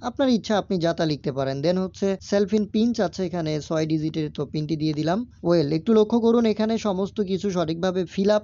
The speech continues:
করে দেবার পর just সাবমিট অপশনে ক্লিক করবেন। ওয়েল, দেখতে পাচ্ছেন এখানে বেশ কিছু ইনফরমেশন দেখাচ্ছে, আপনি যে ট্রানজ্যাকশন করতেছেন সেই সংক্রান্ত ইনফরমেশন। প্রথমে দেখাচ্ছে হচ্ছে, আহ, সেলফিন অ্যাকাউন্ট নাম্বার, তারপরে দেখাচ্ছে সেলফিন অ্যাকাউন্ট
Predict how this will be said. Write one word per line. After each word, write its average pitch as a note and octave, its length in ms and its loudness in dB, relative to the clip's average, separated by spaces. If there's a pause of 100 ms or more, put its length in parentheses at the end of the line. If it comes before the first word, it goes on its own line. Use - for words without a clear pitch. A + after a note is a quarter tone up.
(100)
করে G3 200 2
দেবার D#3 320 0
পর D3 400 0
just F3 300 -2
সাবমিট F#3+ 540 2
অপশনে F3+ 420 -2
ক্লিক D3+ 220 -6
করবেন। - 340 -10 (480)
ওয়েল, D#3 300 2
দেখতে E3+ 240 0
পাচ্ছেন A3 360 0
এখানে A3+ 340 2
বেশ F#3 240 2
কিছু G#3+ 240 0
ইনফরমেশন G3 640 0
দেখাচ্ছে, E3 500 -2 (140)
আপনি D#3+ 320 -4
যে D#3+ 120 0
ট্রানজ্যাকশন D#3+ 560 -2
করতেছেন D#3+ 540 -4
সেই G3 280 2
সংক্রান্ত D#3+ 520 -2
ইনফরমেশন। D#3 680 -4
প্রথমে G#3 340 -2
দেখাচ্ছে F#3 440 -4
হচ্ছে, F#3+ 440 -2 (120)
আহ, D#3 140 0
সেলফিন F#3 380 2
অ্যাকাউন্ট E3 360 0
নাম্বার, D#3 360 0
তারপরে D3 380 -2
দেখাচ্ছে D3 360 -4
সেলফিন D#3+ 360 -4
অ্যাকাউন্ট D#3+ 560 -2